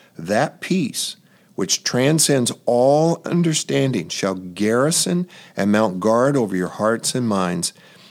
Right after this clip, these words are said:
in Christ Jesus." And so what we can do is offload the overload through prayer. Through specific requests, we can ask God, "God, help me with this."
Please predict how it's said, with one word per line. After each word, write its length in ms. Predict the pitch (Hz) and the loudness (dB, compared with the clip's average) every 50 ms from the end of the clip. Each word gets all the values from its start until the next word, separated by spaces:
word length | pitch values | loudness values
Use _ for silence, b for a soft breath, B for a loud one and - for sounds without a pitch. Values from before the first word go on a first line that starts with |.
| B B B B - | B B B B -2
in 200 | - 104 104 101 | 0 2 2 0
Christ 420 | 92 - 107 92 92 90 - - | 0 0 -2 -2 -2 -2 -4 -6
Jesus." 480 | - 95 92 92 82 - - - - - _ _ _ _ _ _ _ _ _ _ _ _ _ - - _ - | -4 -2 -2 -2 -2 -4 -6 -8 -10 -12 _ _ _ _ _ _ _ _ _ _ _ _ _ -20 -16 _ -2
And 180 | 120 131 135 - | 0 2 2 2
so 140 | - 165 | 2 2
what 260 | 147 139 156 160 - 147 | 4 4 2 2 2 0
we 100 | 151 135 | 0 0
can 200 | - - 131 131 | 0 0 0 2
do 180 | 143 160 156 | 2 2 2
is 140 | 127 117 - - - - - | 2 0 -2 -6 -6 -2 0
offload 840 | 135 139 151 165 160 - - - 139 143 143 143 143 143 139 127 | 2 2 2 2 0 -2 -4 -2 0 2 4 4 4 2 2 0
the 140 | 131 127 - - - | -2 -4 -4 -2 0
overload 920 | 120 120 120 127 127 110 107 101 92 92 90 90 85 82 82 85 80 - B B B B B B B B B B | 2 2 4 2 2 2 0 -2 0 0 0 -2 -2 -4 -6 -6 -8 -10 B B B B B B B B B B
through 360 | - - - 107 117 120 127 | -14 -6 0 2 4 4 4
prayer. 560 | 120 120 - - 113 104 101 92 80 - - - _ b b b b b b | 2 -2 -2 0 0 2 0 0 -2 -6 -10 -18 _ b b b b b b
Through 200 | - - 143 131 | 0 2 2 2
specific 760 | - - - 120 110 - - - - 180 180 180 - 160 - - | 2 0 0 0 0 0 0 0 0 0 0 0 -2 -6 -6 -4
requests, 800 | 117 120 110 - - - - 117 120 110 95 87 - - - - | -4 -4 -4 -4 -6 -6 -2 0 0 2 0 0 -2 -6 -4 -4
we 80 | - 101 | -6 -4
can 260 | - - 101 95 - | -4 -4 -4 -4 -4
ask 380 | - 113 117 117 117 - - - | -4 -2 -2 -2 -2 -4 -6 -4
God, 380 | 104 95 85 82 85 87 92 | -4 -4 -4 -4 -6 -8 -8
"God, 380 | - 107 131 143 139 139 - - B B B B B B B | -10 -8 -8 -6 -8 -8 -10 -12 B B B B B B B
help 420 | - - - 139 147 - - - | -8 -2 0 0 0 -2 -4 -4
me 140 | 113 101 90 | -2 -2 -2
with 300 | 90 90 87 90 - - | -2 -4 -6 -8 -8 -10
this." 380 | - - - - - - - | -10 -10 -10 -10 -12 -12 -14